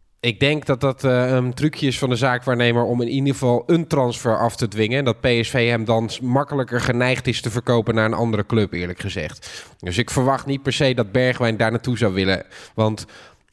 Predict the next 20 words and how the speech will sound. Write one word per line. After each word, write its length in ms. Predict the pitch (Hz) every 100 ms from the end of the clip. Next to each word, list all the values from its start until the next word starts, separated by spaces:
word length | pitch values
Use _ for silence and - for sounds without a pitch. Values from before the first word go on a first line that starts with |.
| -
ehm, 320 | 110 110 110
ik, 120 | 127
ik 160 | 143 -
probeer 300 | 180 175 214
het 120 | 196
vanuit 280 | - 185 185
alle 220 | 190 208
drie 200 | 175 202
de 60 | 180
partijen 420 | - 180 175 165
te 80 | 160
redeneren, 540 | 151 143 131 107 101
hè. 80 | 151
Vanuit 280 | 156 139 123
Bergwijn, 440 | 143 175 175 151
vanuit 260 | 131 135 127
Ajax 480 | 151 156 147 135 -
en 180 | 147
vanuit 280 | 139 135
P 60 | 127